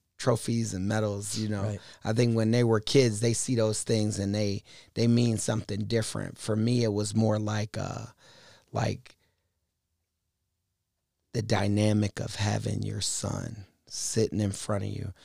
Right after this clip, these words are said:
Speaker 2: Yeah.
Speaker 1: I didn't know, and I, I gotta be honest, I'm,
Speaker 2: Yeah.
Speaker 1: I'm just, you know, transparent here.
Speaker 2: Yeah.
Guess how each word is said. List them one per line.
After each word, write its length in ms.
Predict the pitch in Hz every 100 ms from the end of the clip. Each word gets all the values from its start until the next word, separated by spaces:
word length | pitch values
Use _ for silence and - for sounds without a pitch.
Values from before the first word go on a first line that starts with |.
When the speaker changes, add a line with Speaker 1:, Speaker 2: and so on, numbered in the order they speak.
| -
Speaker 2:
Yeah. 240 | 117 107 87
Speaker 1:
I 180 | 98 123
didn't 180 | 120 110
know, 220 | 110 104
and 200 | - 123
I, 120 | 131 -
I 140 | 131
gotta 180 | 131 113
be 160 | 131 110
honest, 340 | 110 101 -
I'm, 160 | 113 127
Speaker 2:
Yeah. 60 | -
Speaker 1:
I'm 140 | 123
just, 320 | 110 - - - _ -
you 140 | 113
know, 140 | 113 104
transparent 720 | - 123 107 - 120 117 110
here. 260 | 104 104 107 -
Speaker 2:
Yeah. 140 | 110